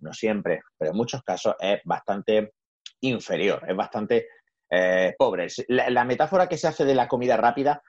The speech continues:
me parece que es muy adecuada, ¿no? Esto de, es satisfactorio, pero no es muy nutritivo, y cuando terminas te quedas con la sensación de, "Podía haber comido mejor,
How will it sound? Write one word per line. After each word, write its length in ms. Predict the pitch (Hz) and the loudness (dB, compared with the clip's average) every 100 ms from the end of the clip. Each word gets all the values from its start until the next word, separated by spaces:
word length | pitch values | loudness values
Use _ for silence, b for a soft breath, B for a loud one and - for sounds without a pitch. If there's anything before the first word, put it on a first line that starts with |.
| b | b
me 100 | - | -4
parece 200 | 101 113 | 0 0
que 60 | 123 | 0
es 60 | 120 | 0
muy 160 | 117 | 2
adecuada, 460 | 101 95 90 82 95 | 4 2 2 2 2
¿no? 140 | 127 | 2
Esto 220 | 131 131 | 0 2
de, 180 | 139 110 | 2 2
es 140 | 120 139 | 0 0
satisfactorio, 960 | 185 160 - 160 - 233 208 202 202 - | -2 -2 -2 0 4 4 4 -2 -6 0
pero 840 | 113 107 107 107 107 107 107 107 - | 2 6 6 6 6 4 4 2 -2
no 380 | 107 113 131 165 | -12 -6 -2 0
es 80 | 165 | 0
muy 140 | 165 | 0
nutritivo, 580 | 165 151 170 190 165 165 B B B - | -2 -2 0 2 2 0 B B B -4
y 200 | 107 101 | -4 0
cuando 400 | 107 107 107 98 | 2 2 2 2
terminas 380 | 107 123 156 151 | 0 0 -4 -2
te 100 | 135 | -2
quedas 180 | 139 | -2
con 100 | - | 0
la 80 | 139 | -2
sensación 380 | 131 123 127 131 | -2 -6 -2 0
de, 100 | 131 | 0
"Podía 200 | 110 120 | 2 2
haber 140 | 147 - | 2 0
comido 240 | 117 104 | -2 0
mejor, 280 | 87 76 | -2 -4